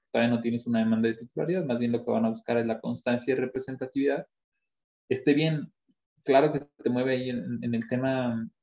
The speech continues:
este, ah,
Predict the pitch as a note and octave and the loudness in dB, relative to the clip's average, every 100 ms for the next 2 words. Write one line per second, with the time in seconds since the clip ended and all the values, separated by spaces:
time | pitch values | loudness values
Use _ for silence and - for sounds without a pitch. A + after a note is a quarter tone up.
0 | _ _ - - - - - - - C3+ | _ _ -10 -10 -10 -8 -6 -6 -10 -12
1 | _ _ _ _ _ _ _ _ - - | _ _ _ _ _ _ _ _ -20 -20
2 | _ _ _ A#2+ A#2+ A#2 A#2 A2+ - | _ _ _ 0 0 0 0 -2 -6